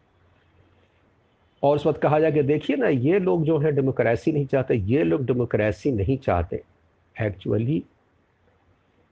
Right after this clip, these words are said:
वो जो बिग पावर बैठे हुए हैं, वो डेमोक्रेसी नहीं चाहते। हम्म।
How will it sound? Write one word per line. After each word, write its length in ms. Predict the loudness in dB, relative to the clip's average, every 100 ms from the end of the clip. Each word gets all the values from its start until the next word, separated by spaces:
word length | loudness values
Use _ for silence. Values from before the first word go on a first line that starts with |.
| _ _ -20 -6
वो 140 | -2 -2
जो 240 | -2 -4 -14 _ _ _ _ _ _ -20 -8
बिग 180 | -6 -6 -2
पावर 340 | 0 2 0
बैठे 340 | 0 -2 -2 -2
हुए 140 | -2
हैं, 180 | -2 -6 -10 _ -6
वो 200 | 0 0
डेमोक्रेसी 640 | 2 0 0 -2 -2 -4
नहीं 160 | -4 -4
चाहते। 400 | -6 -10 -10 -20 _ _ _ _ _ _ _ _ _
हम्म। 300 | -12 -10 -12